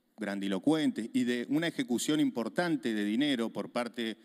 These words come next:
de esa mesa interjurisdiccional que se, que se armó, donde estaba Ambiente, el Ministerio del Interior, Vivienda.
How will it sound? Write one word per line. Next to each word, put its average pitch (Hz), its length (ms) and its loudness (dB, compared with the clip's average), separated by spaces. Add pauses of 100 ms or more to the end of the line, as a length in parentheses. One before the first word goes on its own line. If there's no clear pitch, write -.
(260)
de 113 100 -2
esa 113 240 -2
mesa 123 320 2
interjurisdiccional 110 1080 0
que 110 120 -6
se, 92 560 -6
que 98 100 -6
se - 100 -6
armó, 151 280 4
donde 104 140 0
estaba 107 240 0
Ambiente, 110 800 2 (480)
el 101 120 -2
Ministerio 101 400 0
del 98 100 2
Interior, 104 880 2
Vivienda. 101 800 0